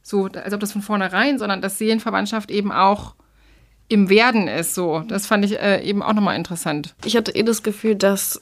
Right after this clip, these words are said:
Speaker 2: ähm, gerade bei diesen Matches, dass man eben guckt, ja, man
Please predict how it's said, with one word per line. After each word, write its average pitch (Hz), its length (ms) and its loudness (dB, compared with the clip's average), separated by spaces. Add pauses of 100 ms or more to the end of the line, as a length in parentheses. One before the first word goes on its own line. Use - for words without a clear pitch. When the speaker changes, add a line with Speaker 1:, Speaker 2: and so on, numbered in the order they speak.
Speaker 2:
ähm, 196 380 2
gerade 202 280 2
bei 202 160 4
diesen 190 280 2
Matches, 247 640 0 (100)
dass 202 240 0
man 202 140 0
eben 190 220 0
guckt, - 340 -4
ja, 208 180 2
man 202 300 2